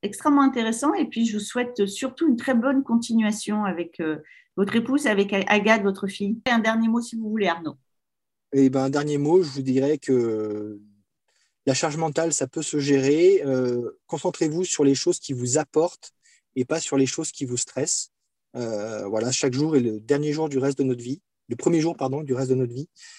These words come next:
Speaker 2: Et, euh, il faut, il faut vivre chaque instant comme si c'était les derniers, parce que la vie, euh,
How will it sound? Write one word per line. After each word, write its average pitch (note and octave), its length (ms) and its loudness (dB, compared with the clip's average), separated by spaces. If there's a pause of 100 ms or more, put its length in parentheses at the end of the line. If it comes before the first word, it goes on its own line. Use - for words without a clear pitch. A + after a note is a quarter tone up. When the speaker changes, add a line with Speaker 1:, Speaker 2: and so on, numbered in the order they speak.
(220)
Speaker 2:
Et, A2+ 200 4
euh, G#2+ 380 0
il A2 180 -10
faut, A#2+ 320 2
il B2 120 0
faut C3+ 140 2
vivre D3 180 0
chaque - 240 -2
instant C3 240 -4
comme C3+ 140 -8
si - 120 -6
c'était C#3+ 240 -4
les B2+ 100 2
derniers, B2 520 -2
parce - 160 -12
que - 100 -6
la A2+ 140 0
vie, C#3 320 -6
euh, G2+ 360 -14